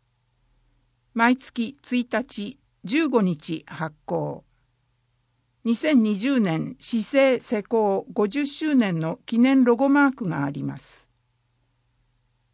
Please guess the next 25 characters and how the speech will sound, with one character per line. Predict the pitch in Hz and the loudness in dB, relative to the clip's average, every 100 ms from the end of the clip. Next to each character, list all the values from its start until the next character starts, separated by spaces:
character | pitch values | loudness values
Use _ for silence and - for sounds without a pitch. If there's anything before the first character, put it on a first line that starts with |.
| _ _ | _ _
発 | - 208 _ | -4 -4 _
行 | - 254 247 247 - - | 0 2 4 2 -4 -8
清 | 233 220 | 0 0
瀬 | 220 196 | 0 -4
市。 | 185 - - - _ _ _ _ _ _ _ _ _ | -4 -10 -12 -20 _ _ _ _ _ _ _ _ _
編 | 254 262 | 4 4
集 | 262 226 214 208 190 _ _ - | 4 -2 -4 -4 -8 _ _ -18
企 | - | -2
画 | 277 285 330 | 0 0 0
部 | 190 160 | -2 -4
秘 | - - | -6 -4
書 | 285 | -4
広 | 285 208 190 | 0 0 0
報 | 202 175 | 0 -4
課。 | 170 165 156 - _ _ _ _ _ _ _ _ _ _ _ _ _ - | -4 -6 -6 -10 _ _ _ _ _ _ _ _ _ _ _ _ _ -4
郵 | 233 294 | 0 2
便 | 285 302 285 | 2 2 4
番 | 277 240 | 4 4
号 | 170 160 147 143 - _ _ _ | 2 0 -2 -4 -12 _ _ _
二 | 220 262 311 | 4 6 4
零 | 311 330 302 202 | 2 2 2 2
四 | 190 180 | 0 0
の | 160 151 151 - _ | -2 -2 -6 -10 _
八 | _ 196 185 262 285 | _ -8 -6 -2 0
五 | 294 302 185 - | 2 2 2 -2